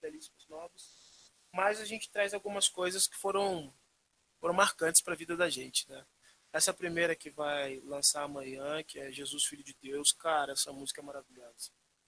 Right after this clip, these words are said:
E nela tem algumas surpresinhas, mas surpresinhas do que eu falo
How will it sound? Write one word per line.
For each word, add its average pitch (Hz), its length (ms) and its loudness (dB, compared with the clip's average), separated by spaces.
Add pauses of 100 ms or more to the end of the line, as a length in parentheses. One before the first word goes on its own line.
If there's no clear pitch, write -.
(340)
E 185 120 -4
nela 220 440 4
tem 214 160 2
algumas 220 360 2
surpresinhas, 196 800 2
mas 165 180 0
surpresinhas 202 680 0
do 202 80 -12
que - 120 -8
eu 196 80 -6
falo 202 500 0